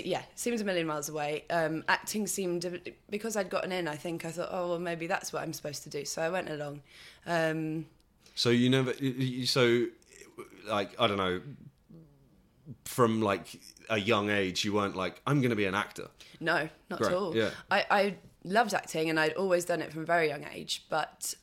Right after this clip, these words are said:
Speaker 1: I'd also equally done singing and done dance and stuff. Not even really musical theatre,
Speaker 2: Yeah.
Speaker 1: but dance as in, like, I'd done hip hop and I'd done lyrical music. I'd always done contemporary music. So
Speaker 2: Yeah.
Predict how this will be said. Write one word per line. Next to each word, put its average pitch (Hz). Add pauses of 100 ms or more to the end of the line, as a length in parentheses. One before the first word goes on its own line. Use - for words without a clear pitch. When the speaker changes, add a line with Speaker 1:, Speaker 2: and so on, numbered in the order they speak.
(120)
Speaker 1:
I'd 160
also 170
equally 156
done 151
singing 151
and 143
done 147
dance 151
and 147
stuff. -
Not 262
even 254
really 196
musical 165
theatre, 156
Speaker 2:
Yeah. 110
Speaker 1:
but -
dance 175
as 156
in, 156
like, 147
I'd 156
done 160
hip 160
hop 147
and 143
I'd 139
done 151
lyrical 143 (300)
music. 160
I'd 151
always 151
done 156
contemporary 147
music. 151
So -
Speaker 2:
Yeah. 202